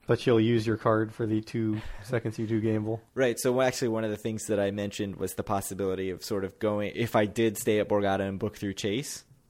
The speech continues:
Speaker 2: like, not using my card for anything.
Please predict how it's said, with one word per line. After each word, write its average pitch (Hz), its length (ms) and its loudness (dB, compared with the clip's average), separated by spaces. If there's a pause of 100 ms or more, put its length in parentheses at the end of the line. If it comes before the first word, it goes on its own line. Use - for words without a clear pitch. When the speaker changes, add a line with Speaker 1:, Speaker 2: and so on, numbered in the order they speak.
Speaker 2:
like, 98 480 -4 (720)
not 107 360 4
using 110 280 -2
my 101 140 2
card 98 340 0
for - 180 -4
anything. 131 680 -6